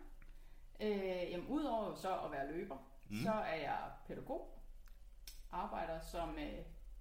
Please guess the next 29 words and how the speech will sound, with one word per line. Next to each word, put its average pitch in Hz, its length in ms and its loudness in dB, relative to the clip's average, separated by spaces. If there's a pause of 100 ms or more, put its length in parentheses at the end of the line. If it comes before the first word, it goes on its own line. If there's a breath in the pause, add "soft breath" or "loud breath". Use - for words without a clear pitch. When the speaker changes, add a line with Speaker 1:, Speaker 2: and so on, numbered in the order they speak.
Speaker 1:
koordinator 226 580 -2 (380)
for 208 160 -6
faglige 220 340 2
indsatser. 339 520 0 (500)
Speaker 2:
Ja. 208 120 4 (1080 loud breath)
Speaker 1:
Øh, 196 520 4
så 285 100 -6
er 302 60 -4
det 247 100 0
lidt 196 220 4
en, 185 200 -4
øh, 165 180 -4 (260)
modsat 277 380 -2
retning 254 380 -2
af 233 180 -4
at 208 60 -2
være 202 180 0
løber. 254 200 -2 (380)
Men 220 220 4
det 247 120 0
er 226 40 2
jo 147 300 -2 (320)
også 226 200 0
en 285 60 -2
stor 269 200 -2
del 262 140 -4
af 254 60 -2
mit 240 140 -2
liv. 277 100 -4